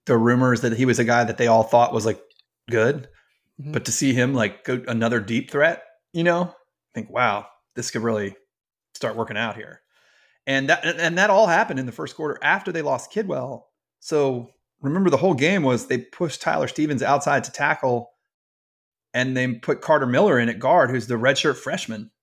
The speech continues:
Speaker 1: Um, and, you know, they didn't miss a beat.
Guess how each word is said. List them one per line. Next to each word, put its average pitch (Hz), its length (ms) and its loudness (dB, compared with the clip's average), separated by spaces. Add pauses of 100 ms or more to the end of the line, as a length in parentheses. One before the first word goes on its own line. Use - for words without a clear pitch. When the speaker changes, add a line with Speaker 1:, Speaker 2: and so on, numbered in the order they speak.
(680)
Speaker 1:
Um, 110 500 -4 (800)
and, 117 400 -2
you 165 80 0
know, 139 100 0
they 139 100 2
didn't 160 100 0
miss 135 140 -4
a 113 40 -12
beat. 143 360 -4